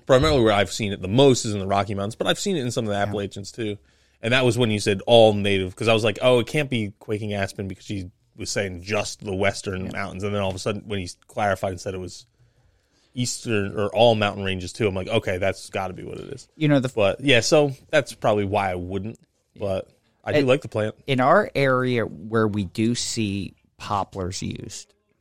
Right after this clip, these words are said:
Speaker 2: they tend to be fast-growing, break easily. Um, I don't know, short-lived, I
Speaker 1: Mm-hmm.
Speaker 2: would say, 'cause
Speaker 1: Yeah.
Speaker 2: they don't really,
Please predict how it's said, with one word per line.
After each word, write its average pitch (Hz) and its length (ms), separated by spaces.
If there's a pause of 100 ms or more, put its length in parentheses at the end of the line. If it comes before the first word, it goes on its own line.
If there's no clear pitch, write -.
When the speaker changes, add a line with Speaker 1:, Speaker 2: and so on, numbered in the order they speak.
(1080)
Speaker 2:
they 101 140
tend 127 420
to 113 60
be 98 500
fast-growing, 98 1200 (1200)
break 95 560
easily. 82 760 (1300)
Um, 69 540 (1500)
I 143 120
don't 175 140
know, 123 280
short-lived, 117 720 (280)
I 156 40
Speaker 1:
Mm-hmm. 110 140
Speaker 2:
would 101 120
say, 87 220
'cause - 160
Speaker 1:
Yeah. - 60
Speaker 2:
they 139 120
don't 160 280
really, 127 640